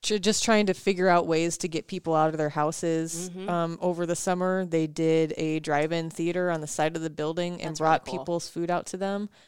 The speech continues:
Speaker 1: Um, they, it, they're awesome.
Speaker 2: I
Speaker 1: And
Speaker 2: really
Speaker 1: their food's good.
Speaker 2: appreciate when people do that because, like, the Tiny House Bar did something
Speaker 1: Mm-hmm.
Speaker 2: similar over the fall. They did an outdoor, like, movie night, and they
Speaker 1: Yeah.
Speaker 2: were, they're, they're,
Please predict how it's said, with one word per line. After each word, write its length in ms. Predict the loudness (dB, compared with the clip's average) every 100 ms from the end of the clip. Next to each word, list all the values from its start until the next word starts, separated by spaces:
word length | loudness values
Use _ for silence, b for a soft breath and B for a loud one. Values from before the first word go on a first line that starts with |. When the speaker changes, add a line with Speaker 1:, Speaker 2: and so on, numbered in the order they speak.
| b b -4
Speaker 1:
Um, 460 | 0 0 -2 -8 -16 _ -2
they, 320 | 2 2 0 -4 -6
it, 400 | -6 -6 -10 -4
they're 240 | -2 -2 -6 _ _ _ -10
awesome. 440 | -10 -8 -12 -16 -18 _ 0
Speaker 2:
I 60 |
Speaker 1:
And 60 | 2
Speaker 2:
really 140 | 2 2
Speaker 1:
their 80 | 0
food's 100 | -2
good. 60 |
Speaker 2:
appreciate 300 | -2 0 0
when 140 | -2 -6
people 260 | -8 -8
do 200 | -8 -6
that 240 | -2 -2 -2
because, 320 | -6 -6 -2
like, 260 | -4 -4 -8
the 100 | -6
Tiny 360 | 0 0 0
House 300 | 0 0 -2
Bar 400 | 0 2 2 0 -6 _ -8
did 180 | -2 0
something 200 | 4 2
Speaker 1:
Mm-hmm. 80 |
Speaker 2:
similar 420 | 2 -2 -4 -4 -6
over 260 | -6 -4 -4
the 80 | -4
fall. 380 | -2 2 2 0
They 120 | -4
did 320 | -4 -4 -6
an 140 | -8
outdoor, 380 | -8 -8 -6 -6
like, 180 | -6 -8
movie 560 | -10 -8 -8 -8 -10 -12
night, 380 | -10 -8 -8 -8
and 160 | -10 -8
they 260 | -8 -10 -6
Speaker 1:
Yeah. 160 | -2 0
Speaker 2:
were, 160 | -2 -2
they're, 240 | -2 -4 0
they're, 400 | 4 4 2